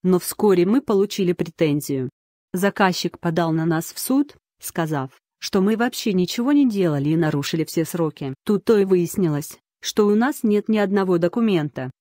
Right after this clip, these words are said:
подтверждающего наши встречи и передачи промежуточных материалов. Суд мы проиграли, так и не смогли доказать, что работа была выполнена в полном объеме и в срок. Все деньги пришлось вернуть.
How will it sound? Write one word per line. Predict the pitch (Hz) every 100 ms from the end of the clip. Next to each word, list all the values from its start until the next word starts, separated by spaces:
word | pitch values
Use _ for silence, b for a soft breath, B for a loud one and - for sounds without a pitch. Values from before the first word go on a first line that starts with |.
| _
подтверждающего | 185 - 202 196 196 196 170 170 180 175
наши | 170 160 175
встречи | - 160 151 - 175
и | 175
передачи | 196 190 156 147 - 156
промежуточных | - 170 170 165 165 156 180 156
материалов. | 190 180 202 180 147 135 127 _ _ _ _ _ _
Суд | - 233 214
мы | 202 190
проиграли, | 175 170 170 226 233 190 - _
так | 190 202
и | 180
не | 165
смогли | - 180 175 156
доказать, | 156 175 170 214 269 - _ _
что | - - 208
работа | 208 196 190 185
была | 202 208 220
выполнена | 170 160 143 139 135 131
в | -
полном | 175 165 175
объеме | 190 185 170 147 156
и |
в | -
срок. | - 160 143 - _ _ _ _
Все | - - 220
деньги | 226 226 202
пришлось | - 196 - 185 170
вернуть. | 175 175 160 147 139